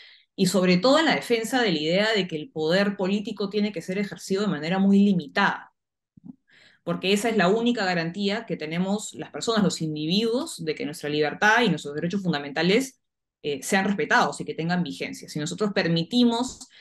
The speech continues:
la acumulación de poder político y, y que este se ejerza de manera cada vez más amplia y laxa, eso definitivamente, inevitablemente nos va a llevar a que se abuse de los derechos fundamentales y de las libertades de las personas. Entonces, creo yo que, que, que eso es, obviamente,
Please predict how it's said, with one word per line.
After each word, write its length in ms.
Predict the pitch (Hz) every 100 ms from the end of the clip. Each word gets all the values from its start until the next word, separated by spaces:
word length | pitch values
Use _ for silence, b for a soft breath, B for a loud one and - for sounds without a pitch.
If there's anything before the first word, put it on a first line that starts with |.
| B -
la 140 | 175
acumulación 760 | 196 196 185 175 175 - 269 247
de 120 | 247
poder 280 | 175 196 208
político 760 | 196 233 240 220 208 226 214
y, 400 | 180 139 - 151
y 80 | -
que 80 | -
este 160 | 175 214
se 120 | 170
ejerza 440 | - 208 180 202
de 80 | 185
manera 320 | 147 175 190
cada 160 | 185 185
vez 140 | 196
más 340 | 180 180 - -
amplia 380 | 196 208 185 156
y 100 | 156
laxa, 520 | 208 - - 269 - _ _ _
eso 380 | - 196 226 214
definitivamente, 840 | 185 180 180 170 254 262 214 220 233
inevitablemente 880 | 185 151 147 - 285 262 240 240
nos 140 | 233 175
va 60 |
a 40 | 180
llevar 380 | 180 185 220 B B _
a 100 | 170
que 80 | 165
se 100 | 170
abuse 440 | 151 220 240 247
de 80 | 202
los 120 | 151
derechos 360 | 147 170 180 190
fundamentales 600 | 170 143 143 165 190 196
y 60 | 151
de 60 |
las 100 | 143
libertades 400 | 143 139 143 151
de 60 | 151
las 120 | -
personas. 400 | 104 - - -
Entonces, 480 | 151 175 202 208 208 b b _ _ _ _
creo 280 | 214 220 226
yo 220 | 233 233
que, 260 | 262 254
que, 180 | - 170
que 120 | -
eso 220 | 190 196 214
es, 240 | 202 -
obviamente, 520 | 165 170 170 170 180